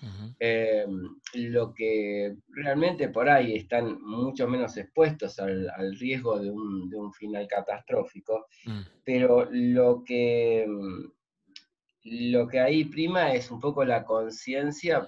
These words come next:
Speaker 2: por el prójimo.
Speaker 1: Claro.
Speaker 2: Porque, eh, hoy estaba viendo una gente que se, estaba bailando en un
Speaker 1: Mm,
Speaker 2: lugar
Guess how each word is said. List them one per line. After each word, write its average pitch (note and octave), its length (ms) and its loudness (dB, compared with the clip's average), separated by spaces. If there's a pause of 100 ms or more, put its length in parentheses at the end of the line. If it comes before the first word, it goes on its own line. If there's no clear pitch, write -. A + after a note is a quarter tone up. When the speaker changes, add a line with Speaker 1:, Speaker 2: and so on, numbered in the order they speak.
Speaker 2:
por G2+ 160 -4
el G2 140 -6
prójimo. F#2 800 0
Speaker 1:
Claro. A#2 400 2 (140)
Speaker 2:
Porque, A2+ 260 -6 (240)
eh, A2+ 480 0 (520)
hoy C#3 180 2
estaba C3+ 320 6
viendo C3 440 4
una G#2+ 580 -2
gente B2 300 -2
que G#2 80 -6
se, F#2+ 140 -14 (340)
estaba A2+ 280 2
bailando G#2 760 0
en G2 120 -2
un G2+ 120 -4
Speaker 1:
Mm, C3 120 -2
Speaker 2:
lugar B2 380 0